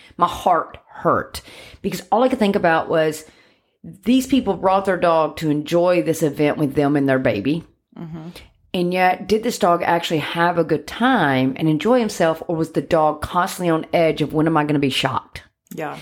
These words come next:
Speaker 1: Am I gonna be shocked or vibrated?" Either way, it's still emotionally, if, if somebody's just walking around with a cattle prod stuck to your back and you don't know when they're gonna shock it, imagine how you're gonna feel.
Speaker 2: Mm-hmm.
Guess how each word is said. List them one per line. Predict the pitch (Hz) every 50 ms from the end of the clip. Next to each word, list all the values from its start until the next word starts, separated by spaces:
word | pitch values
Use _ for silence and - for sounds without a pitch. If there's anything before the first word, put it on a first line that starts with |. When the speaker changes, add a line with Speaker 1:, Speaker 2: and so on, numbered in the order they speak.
| - - -
Speaker 1:
Am | 165 175
I | 175 185
gonna | 202 208 196
be | 190 185 190
shocked | 185 - - 196 165 165 - - - -
or | - 165 156 - 151
vibrated?" | 131 143 135 135 156 151 120 123 104 98 117 107 107 - 165 175 - _ _ _ _ _ _ _ _ _ _ _ _ _ _ _ _ _ -
Either | - 220 190 185
way, | 175 190 180 160 147
it's | 135 - -
still | - 202 175 160
emotionally, | 147 151 151 156 160 160 156 - - 151 143 139
if, | 131 131 - -
if | - 139 135 -
somebody's | - - 190 180 185 185 170 147 -
just | 165 147 - -
walking | 156 156 156 156 160 165 - 151 139
around | 139 135 135 143 147 151 143 139 131 131 127 127 - - - - -
with | - 147
a | 139
cattle | 135 - - 196 214 233 220
prod | 170 - - 151 135 123 120 -
stuck | - - 151 123 -
to | - -
your | 160 135 131
back | 127 123 127 117 117 127 - -
and | 131 135
you | 165 175
don't | 170 160 151 156
know | 156
when | 143 156 151 147
they're | 143 135
gonna | 135 143 135 135
shock | 131 - 208 196 208 202 214
it, | - -
imagine | 196 175 175 170 175 175 165 170 175 175 175 - 170 151
how | 147 151 143
you're | 143 131 139
gonna | 135 131 117 120
feel. | 117 - - - - - - - -
Speaker 2:
Mm-hmm. | 180 180 165 170 160 160